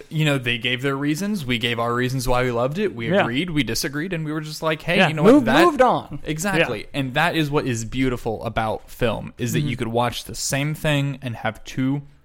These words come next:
Speaker 1: either totally different opinions or similar opinions.
Speaker 2: Mm-hmm.
Speaker 1: And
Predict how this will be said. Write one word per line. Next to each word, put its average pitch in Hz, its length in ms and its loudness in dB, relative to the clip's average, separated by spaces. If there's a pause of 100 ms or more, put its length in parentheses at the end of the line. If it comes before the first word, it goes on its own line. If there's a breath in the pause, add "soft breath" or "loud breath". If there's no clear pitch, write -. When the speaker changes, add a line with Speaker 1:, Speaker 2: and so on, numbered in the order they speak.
(140)
Speaker 1:
either 123 280 0
totally 113 380 -8
different 123 360 -2
opinions 214 540 0 (400)
or 156 260 0
similar 113 400 -2
opinions. 113 640 -6
Speaker 2:
Mm-hmm. 139 180 -4 (340 loud breath)
Speaker 1:
And 123 360 -2